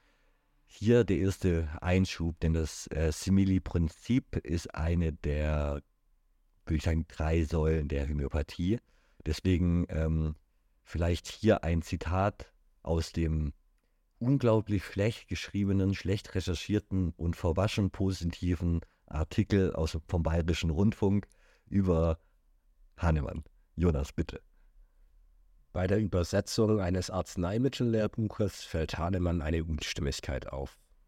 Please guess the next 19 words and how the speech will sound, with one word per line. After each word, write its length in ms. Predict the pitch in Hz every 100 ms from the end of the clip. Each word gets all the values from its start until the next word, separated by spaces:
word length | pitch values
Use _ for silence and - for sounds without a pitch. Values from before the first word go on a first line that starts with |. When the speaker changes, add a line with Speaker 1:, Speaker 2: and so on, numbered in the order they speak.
| _ _ -
Speaker 2:
Er 100 | 90
unternimmt 460 | 95 - 101 127 107
einen 240 | 87 92
Selbstversuch 800 | - 92 - - 80 85 78 -
mit 200 | 73 73
China-Rinde 960 | - 95 98 71 73 76 78 82 82 -
und 140 | 71
stellt 340 | - 98 95
bei 120 | - 82
sich 280 | 90 82
genau 380 | - 85 90 117
die 180 | - 113
Symptome 560 | - 98 - 120 104 73
fest, 440 | - 85 - -
gegen 320 | - 90 80
welche 300 | 82 92 -
China-Rinde 720 | 85 - 95 87 82 87 82
eingesetzt 640 | 80 98 82 - 69 - -
wird. 280 | 57 -